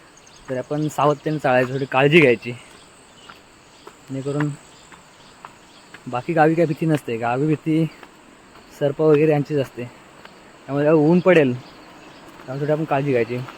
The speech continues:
गवतातून वगैरे जाताना आहे ना, काळजी घ्यायची. बघा, तुम्हाला आता बोललो ना, नदी आहे, या नदीमुळे अलीकडे आणि पलीकडे असे आपल्या गवळवाडीचे दोन झालेले आहेत भाग. तर आता आपण चाललो आहे पलीकडे,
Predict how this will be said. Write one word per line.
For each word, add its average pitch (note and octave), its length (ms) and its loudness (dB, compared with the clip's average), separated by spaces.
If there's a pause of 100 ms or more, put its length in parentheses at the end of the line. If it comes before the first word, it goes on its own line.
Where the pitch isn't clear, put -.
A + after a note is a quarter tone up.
गवतातून C#3 380 -2
वगैरे C3+ 160 4
जाताना C3+ 260 -2
आहे C#3 100 -2
ना, C3+ 100 -8 (640)
काळजी B2+ 220 -4
घ्यायची. A#2 240 -2 (540)
बघा, C3+ 140 -2
तुम्हाला C#3 240 2
आता C#3+ 80 4
बोललो C#3+ 240 4
ना, D#3 180 4 (120)
नदी C#3+ 160 6
आहे, C#3 200 4 (1000)
या D#3 140 2
नदीमुळे D#3+ 520 2 (1000)
अलीकडे E3 380 2
आणि F3 220 0
पलीकडे D#3 380 2 (800)
असे B2+ 140 -6
आपल्या D3 220 -2
गवळवाडीचे D3 460 2
दोन C#3 220 -2
झालेले C3+ 220 0
आहेत C#3 200 -2
भाग. C#3 220 4 (1080)
तर B2+ 60 -6
आता B2+ 160 -4
आपण C#3+ 280 0
चाललो D#3+ 280 2
आहे F3+ 120 -2
पलीकडे, D3 400 4